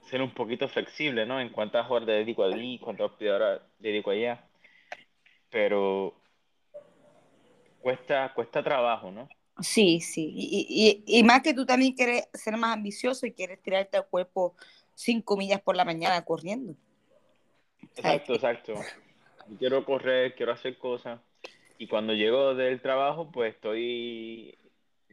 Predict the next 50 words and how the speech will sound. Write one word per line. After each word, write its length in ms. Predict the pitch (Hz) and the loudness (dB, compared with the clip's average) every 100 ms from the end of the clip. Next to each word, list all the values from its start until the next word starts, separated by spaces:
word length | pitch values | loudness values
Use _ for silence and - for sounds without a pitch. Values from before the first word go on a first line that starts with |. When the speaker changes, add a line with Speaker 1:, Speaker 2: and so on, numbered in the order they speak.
| 98 | -20
Speaker 1:
mi 160 | 110 107 | -8 -2
energía 320 | 107 110 117 | -2 0 -2
está 240 | 120 131 | -2 -6
zapped. 400 | 113 110 95 - - - | -4 -2 -2 -4 -16 -18
O 40 | - | -8
sea, 120 | 107 | -6
no, 180 | 107 87 | -6 -8
no, 200 | 104 104 | -8 -6
no 160 | 104 | -4
me 160 | 113 110 | -2 0
queda 260 | 127 127 | 0 0
mucho, 580 | 110 117 120 - 107 107 - - _ - - - _ _ _ _ _ | -2 -4 -4 -2 -2 -2 -6 -20 _ -20 -20 -20 _ _ _ _ _
no 140 | 110 110 | -10 -2
queda 220 | 123 120 | 0 0
mucho 300 | 117 123 135 | -2 -4 -2
de 140 | 117 | -2
mí 180 | 117 120 | 0 -2
cuando 220 | 117 107 101 | 0 -2 -2
regreso. 440 | 98 98 98 - - _ - | -2 0 -2 -6 -20 _ -10
Speaker 2:
Mucha 240 | 190 - | 0 4
gasolina. 600 | 214 214 202 196 175 151 - _ - - - | 6 6 2 2 -4 -6 -8 _ -20 -20 -4
Por 100 | - | 4
eso 160 | 226 226 | 4 6
es 40 | |
Speaker 1:
Pero 20 | 247 | 6
Speaker 2:
que 60 | |
a 20 | |
lo 60 | 247 | 6
Speaker 1:
lo 40 | |
Speaker 2:
mejor 140 | 247 247 | 6 2
los, 100 | 240 247 233 | 0 -2 2
los 140 | 240 | 2
weekends, 460 | 254 320 - 349 - | 2 0 -2 -4 -4
pues 180 | 240 | 2
a 80 | 220 | 2
lo 80 | 185 | 2
mejor 440 | 185 185 185 196 - _ - - - - | -2 -4 -4 -6 -14 _ -20 -20 -20 -8
quieres 360 | 190 185 196 196 _ - | -4 -2 -2 -6 _ -10
hacer 240 | 185 - | -8 -4
otras 260 | 190 196 196 | -2 -2 -2
cosas 480 | - 220 226 220 208 _ - _ _ _ _ _ _ - | 0 0 0 -2 -4 _ -20 _ _ _ _ _ _ -12
que 100 | - | -4
incluyen 520 | 202 190 214 220 226 233 | -4 0 2 6 6 6
lo 120 | 214 | 6
que 80 | 202 | 6
no 120 | 208 | 4
pudiste 360 | 208 214 214 214 | 6 4 6 4
hacer 220 | 208 202 | 4 2
esos 340 | 202 208 196 | 2 0 -4
días. 380 | 196 226 208 208 | -4 0 2 0